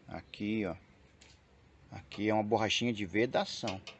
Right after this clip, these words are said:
É um perigo se você desmontar e montar sem ela, fica vazando aqui dentro. Entendeu? Se você desmontar e montar sem a borrachinha, aqui fica vazando gás quando liga. Quando liga aqui, ó, fica vazando gás aqui. Deus o livre, tá? Pode esquecer de jeito nenhum.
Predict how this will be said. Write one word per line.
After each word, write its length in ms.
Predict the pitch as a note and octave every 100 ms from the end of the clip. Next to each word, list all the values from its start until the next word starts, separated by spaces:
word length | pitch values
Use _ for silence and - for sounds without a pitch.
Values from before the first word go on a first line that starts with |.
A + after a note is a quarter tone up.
| - - -
É 120 | - F#2+
um 80 |
perigo 460 | G2+ E3 D3 C#3 C#3+
se 120 | -
você 280 | B2 A2+ G#2+
desmontar 520 | G2 A2 G2+ F#2+ G#2+
e 40 | A#2
montar 340 | C3+ - G#2+
sem 220 | - A#2+
ela, 180 | G#2+ D3
fica 200 | - A2
vazando 360 | A#2+ A2 G#2+ A#2
aqui 160 | -
dentro. 380 | G3+ B2 B2 A#2 - - - - - - - - -
Entendeu? 320 | - F2 C3
Se 120 | -
você 200 | - A2 - -
desmontar 480 | - C3+ D3 C3 G2
e 40 | G#2
montar 320 | A2+ G2+ F#2
sem 220 | - C3
a 40 | C3
borrachinha, 520 | A2 G2+ - C#3+ A#2
aqui 160 | -
fica 200 | - -
vazando 300 | A#2+ A#2+ C3
gás 220 | C3 B2 -
quando 200 | D#3 D#3+
liga. 320 | D3+ D#3+ - - - - - - -
Quando 220 | - G#2+
liga 240 | A2 A2+ G#2
aqui, 280 | - E3+
ó, 120 | A3 B2 - _ _ - -
fica 180 | - -
vazando 320 | G#2 G2+ G#2+
gás 240 | A#2 G#2+ A2
aqui. 300 | D#3+ - A#3+ -
Deus 200 | G#2+ A2+
o 60 |
livre, 300 | B3 G#2 A2 - _ _ _ -
tá? 220 | - D3 - _
Pode 160 | - -
esquecer 300 | - - A#2
de 80 | G#2
jeito 180 | G#2+
nenhum. 200 | D#3 C#3+